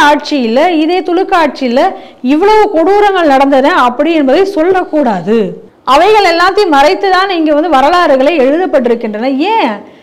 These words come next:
ஏன் அவைகளை வந்து இங்க நம்ம வந்து சொல்லக்கூடாது ஓப்பனா? இந்த இடத்துல வந்து கோவில்கள் இடிக்கப்பட்டுத்தான் இந்த இடத்தில் மசூதி கட்டப்பட்டிருக்கு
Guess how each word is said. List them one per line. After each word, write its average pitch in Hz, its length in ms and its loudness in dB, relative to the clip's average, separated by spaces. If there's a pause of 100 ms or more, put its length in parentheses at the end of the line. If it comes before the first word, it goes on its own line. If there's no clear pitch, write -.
(140)
ஏன் 381 240 0
அவைகளை 339 440 0
வந்து 294 300 0
இங்க 294 140 0
நம்ம 254 200 -2
வந்து 262 200 -2
சொல்லக்கூடாது 277 560 -2
ஓப்பனா? 196 460 -4 (580)
இந்த 392 320 0
இடத்துல 381 360 0
வந்து 359 240 -4
கோவில்கள் 359 600 -2
இடிக்கப்பட்டுத்தான் 349 720 -4
இந்த 294 440 -2 (240)
இடத்தில் 302 400 0
மசூதி 359 380 -2
கட்டப்பட்டிருக்கு 302 720 -4